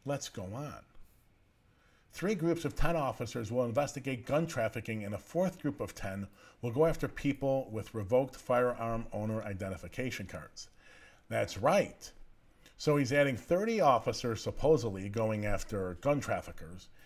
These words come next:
and ten that will go after people with revoked cards, 'cause it's taking till two thousand twenty-one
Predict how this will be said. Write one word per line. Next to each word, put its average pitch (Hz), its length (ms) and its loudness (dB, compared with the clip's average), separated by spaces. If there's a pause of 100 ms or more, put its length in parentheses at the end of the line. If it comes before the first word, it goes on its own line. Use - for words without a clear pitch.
(240)
and 120 280 -4
ten 165 540 6 (960)
that 135 120 4
will 131 120 0
go 127 240 6
after 117 240 2
people 131 320 0
with 113 240 -4
revoked 104 420 0
cards, - 360 -8
'cause 113 200 -4
it's 110 160 -6
taking 135 340 -4
till 110 180 -4
two 147 220 -4
thousand 120 380 -2
twenty-one 131 680 0